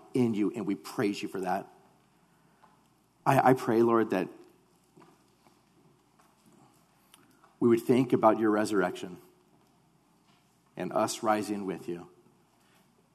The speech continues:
And on this morning, it would cause just radical affections to take place in our hearts towards you. Now be glorified through the praises of your people.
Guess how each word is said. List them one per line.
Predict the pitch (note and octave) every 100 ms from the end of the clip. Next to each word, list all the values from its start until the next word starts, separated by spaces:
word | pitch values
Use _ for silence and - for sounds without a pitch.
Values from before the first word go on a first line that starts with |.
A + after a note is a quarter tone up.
| -
And | F2+
on | F#2
this | B2 B2
morning, | G#2 E2 F2+ E2+ - _ _ _ _ _ _ _ _ _ _ _ _ - _ - -
it | G#2
would | G#2
cause | - A2+ G2+ F#2+
just | G#2+ - G2+ G2+
radical | G#2+ G#2+ A#2+ B2+ A#2 -
affections | - G#2+ F2+ - F2 D#2 -
to | -
take | - E2+
place | - F2+ D#2+ - - _ _
in | E2+
our | E2
hearts | E2 D#2+ - - - _ _
towards | - - -
you. | - - _ _ _ _ _ _ _ _ _ _ _ _ _ _ _ _ _ _ - - _ _ _ _ -
Now | G#2+ F#2+
be | G2 F#2 - - _ _ _ _ _ _
glorified | G#2 G#2 G2 F2+ F2+
through | -
the | F#2+
praises | G2+ G2 F#2+
of | G2
your | G2+
people. | F#2+ E2+ F2